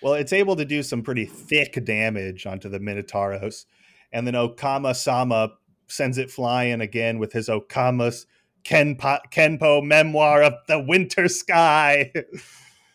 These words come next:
Um, yeah, and the Minotauros is knocked out for a second,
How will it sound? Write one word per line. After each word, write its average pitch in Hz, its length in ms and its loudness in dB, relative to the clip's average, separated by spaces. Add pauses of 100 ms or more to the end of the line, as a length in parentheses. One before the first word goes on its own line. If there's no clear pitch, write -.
(380)
Um, 107 560 0
yeah, 104 240 -2
and 98 120 -4
the 104 40 -6
Minotauros 107 720 -2
is 101 240 -6
knocked 110 300 -4
out 107 240 -4
for 110 80 -6
a 104 80 -4
second, 113 540 -4